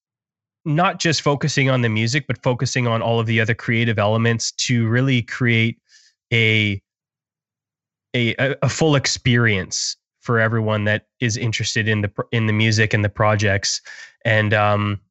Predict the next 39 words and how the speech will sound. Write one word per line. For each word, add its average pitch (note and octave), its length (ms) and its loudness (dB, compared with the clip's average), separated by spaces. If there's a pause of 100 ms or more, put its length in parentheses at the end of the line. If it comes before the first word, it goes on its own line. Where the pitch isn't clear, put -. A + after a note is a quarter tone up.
(300)
so, - 160 -4
you A2+ 80 2
know, A2+ 100 2
we A2+ 140 0
put B2+ 160 0
a A#2 60 2
lot A2+ 200 2
of G#2 100 -4
time A2+ 280 0
and A2 100 0
effort A#2 240 0
into A2+ 160 -2
finding G#2+ 480 -2 (340)
album A2+ 360 0
artists A2+ 580 0
where A#2 140 0
they A2 100 0
create A2+ 400 -2
custom - 420 -2
art A2+ 300 -4
for B2+ 300 -2
the A#2+ 100 -2
records A#2 580 -2 (360)
that A2 400 0
will A#2 180 -2
depict - 680 -4
an B2 120 0
aspect A2+ 640 -2
or, A2+ 240 -2
or A#2 100 -2
of A2+ 200 -2
a A2 60 -4
concept A#2 640 -2
in A#2+ 140 0
the, A2+ 120 -2
uh, A2+ 140 0
in B2 140 0
the A2+ 100 0
record. A2 480 0